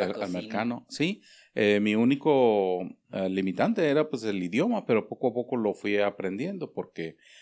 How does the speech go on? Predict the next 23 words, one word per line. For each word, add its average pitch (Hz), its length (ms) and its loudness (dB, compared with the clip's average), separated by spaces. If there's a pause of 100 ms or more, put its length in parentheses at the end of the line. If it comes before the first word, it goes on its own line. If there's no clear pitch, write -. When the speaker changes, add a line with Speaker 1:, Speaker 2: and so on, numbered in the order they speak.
(200)
Speaker 2:
pues 101 140 0
sí, - 400 -8
sí - 200 -6
necesitaba 90 1000 -4
mucho, 90 340 -6 (240)
eh, 87 200 -4
trabajaba 87 640 -6 (100)
con, 82 360 -8
con 85 220 -8
muchos 101 360 -4
americanos 87 720 -8
y, 71 240 -14 (760)
y 92 200 -4
gracias 98 360 -2
a 107 60 -2
Dios, 117 220 -2
pues, 175 160 -8
me 127 80 -2
pude 107 260 2
desarrollar, 95 640 -2 (800)
ah, 156 80 -12
bien. 147 340 -6 (580)
Am, 90 680 -6